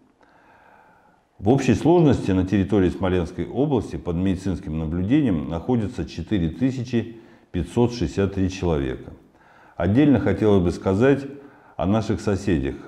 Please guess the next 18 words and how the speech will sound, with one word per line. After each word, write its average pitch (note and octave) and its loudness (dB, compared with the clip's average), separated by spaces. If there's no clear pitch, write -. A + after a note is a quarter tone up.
В G2 -12
Ростовском A2+ 0
районе D#2 0
на E2 -12
сегодняшний E2+ -6
день B2+ -4
число F#2+ -2
зараженных G#2 0
сто G#2 -6
пятьдесят F#2+ -4
один F2+ -2
человек. E2 -4
По F2+ 4
данным C3 6
Роспотребнадзора, B2+ 6
в - 0
Смоленской G#2 2
области, D2 -2